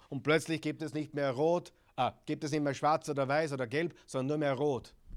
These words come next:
Das Blut Jesu Christi. Das ist die einzige Farbe, die wir gelten lassen, oder?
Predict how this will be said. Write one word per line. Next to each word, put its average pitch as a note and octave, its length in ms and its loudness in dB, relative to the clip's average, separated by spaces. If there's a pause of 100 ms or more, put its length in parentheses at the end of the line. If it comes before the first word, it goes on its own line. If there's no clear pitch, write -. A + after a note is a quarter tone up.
(460)
Das G2+ 120 -16
Blut B2 300 -2
Jesu A2+ 300 -2
Christi. G2+ 420 -6
Das - 1600 -20
ist - 60 -14
die A2 40 -6
einzige A2+ 400 -6
Farbe, G#2 300 -4
die G#2 120 -8
wir G2+ 100 -6
gelten G2 340 -8
lassen, F2 240 -10
oder? C3 240 -4